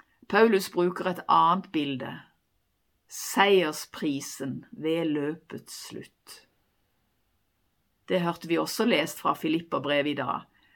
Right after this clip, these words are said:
"Jeg glemmer det som ligger bak og strekker meg etter det som er foran, og jager fram mot målet, mot den seiersprisen som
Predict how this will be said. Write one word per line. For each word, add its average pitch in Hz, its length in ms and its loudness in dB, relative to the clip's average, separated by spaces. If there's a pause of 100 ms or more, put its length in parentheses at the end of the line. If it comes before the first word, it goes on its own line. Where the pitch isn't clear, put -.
(140)
"Jeg 165 240 -2
glemmer 226 640 6
det 190 280 6
som 180 220 0
ligger 175 460 0
bak 151 460 6
og 160 60 -10
strekker - 680 -2
meg 175 240 4
etter 170 240 -4
det 170 320 0
som 170 240 -6
er 165 80 -10
foran, 180 640 2 (840)
og 165 220 0
jager 190 580 10
fram 180 320 2
mot 175 260 -4
målet, 175 760 6 (640)
mot 220 320 0
den 190 240 4
seiersprisen 165 1040 2
som 165 220 -6